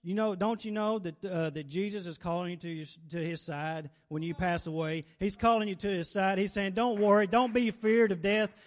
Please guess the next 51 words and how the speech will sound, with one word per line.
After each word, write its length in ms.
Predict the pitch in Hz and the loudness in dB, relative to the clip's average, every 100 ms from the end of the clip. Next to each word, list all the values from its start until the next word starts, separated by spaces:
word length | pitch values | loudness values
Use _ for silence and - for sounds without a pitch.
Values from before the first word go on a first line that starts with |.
| - | -12
I'm 140 | 190 220 | -6 -4
calling 320 | 226 247 226 | 0 0 0
you 80 | 208 | -2
to 120 | 220 | 0
my 140 | 208 | 0
side 320 | 202 226 220 202 | 0 0 0 0
because 320 | 196 214 175 | 2 0 2
when 200 | 190 208 | -2 -2
you 120 | 247 | -2
pass 360 | 226 240 226 214 | -2 0 0 -4
away, 400 | 202 226 220 196 - | -2 0 -2 -6 -10
you're 240 | 170 202 226 | 2 6 6
more 300 | 220 220 214 | 4 2 2
alive 360 | 214 214 208 | 2 2 0
than 160 | 190 196 | -4 -4
ever. 360 | 208 214 151 139 - 170 | 0 0 -2 -10 -12 -6
I'm 200 | 208 226 | -6 -2
calling 320 | 240 233 214 | -2 0 -2
you 80 | 196 | -6
to 140 | 202 | -6
my 200 | 208 214 | -4 -4
side. 380 | 202 220 202 185 | -4 -2 -2 -2
You 60 | |
don't 160 | 220 226 | -4 -4
have 100 | 226 | -4
to 80 | 202 | -4
worry 200 | 208 220 | -2 -2
about 260 | 196 190 | -2 -4
that. 140 | 208 190 | -2 -2
I'm 120 | 226 | 0
gonna 140 | 226 | 0
console 460 | 226 214 - 226 226 | -2 -8 -4 0 0
you, 140 | 208 | 0
and 140 | 196 180 | -2 -2
then 180 | 208 208 | -2 -4
you're 80 | |
gonna 240 | 226 226 214 | -4 -4 -4
have 160 | 208 | -4
the 80 | 196 | -6
greatest 420 | 175 208 214 214 | -4 -2 0 -2
reward 440 | 202 196 196 202 185 | -2 0 2 2 2
ever." 340 | 196 160 147 - - - - | 0 -2 -6 -10 -20 -20 -6
I'm 180 | 165 185 | -2 -2
reminded 460 | 190 208 214 208 | -2 -2 -2 -2
when 160 | 196 202 | -2 -4
I 80 | 196 | -6
think 260 | 202 214 | -6 -6
of 100 | 202 | -4
this 320 | 190 214 214 - | -2 -2 -2 -8
is 160 | 175 | -12
how 680 | 170 190 190 185 170 156 147 | -6 -4 -4 -4 -4 -4 -4